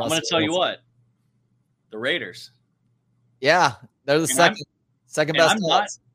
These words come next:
Speaker 1: I'm not as mad about it. I wouldn't be as mad about it if it happened as, as you think I would be.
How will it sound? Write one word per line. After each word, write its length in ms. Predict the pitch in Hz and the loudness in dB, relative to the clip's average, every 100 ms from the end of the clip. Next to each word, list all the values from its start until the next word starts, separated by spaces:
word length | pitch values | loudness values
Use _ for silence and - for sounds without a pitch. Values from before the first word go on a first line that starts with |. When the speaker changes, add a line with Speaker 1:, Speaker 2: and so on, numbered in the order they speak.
| _ | _
Speaker 1:
I'm 200 | 143 151 | -6 -4
not 240 | 139 156 175 | -2 -2 -2
as 120 | 135 | -4
mad 260 | 135 160 | -2 -2
about 280 | 165 131 127 | 0 -2 -2
it. 260 | 127 120 - _ _ _ _ - | -4 -8 -14 _ _ _ _ -10
I 60 | |
wouldn't 220 | 131 165 165 | -6 -4 -2
be 80 | |
as 100 | 156 | -4
mad 220 | 139 143 139 | -2 -2 -2
about 260 | 120 113 | -4 -6
it 100 | 113 | -10
if 80 | 110 | -12
it 80 | 113 | -8
happened 480 | 120 120 110 101 104 | -8 -8 -14 -20 -18
as, 180 | 110 104 | -20 -18
as 220 | 110 107 | -16 -16
you 80 | 110 | -14
think 180 | 113 110 | -14 -12
I 80 | 104 | -10
would 240 | 110 98 | -12 -14
be. 180 | 95 | -18